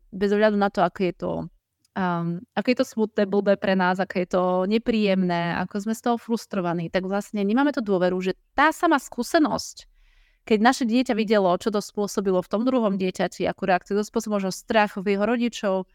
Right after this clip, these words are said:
nemáme dôveru, že to stačí ako spätná väzba k tomu, aby sa naše dieťa naučilo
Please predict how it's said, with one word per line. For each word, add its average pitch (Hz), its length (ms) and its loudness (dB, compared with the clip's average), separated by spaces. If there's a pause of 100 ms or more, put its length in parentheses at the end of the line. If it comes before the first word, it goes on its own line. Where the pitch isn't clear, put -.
(400)
nemáme 277 320 0
dôveru, 240 480 2
že 190 160 -4
to 208 160 -2
stačí - 640 0
ako 180 240 -8
spätná - 480 0
väzba 196 320 0
k - 160 -14
tomu, 170 400 -6
aby 175 160 -4
sa 180 160 -4
naše 214 320 0
dieťa 214 320 0
naučilo 170 720 -4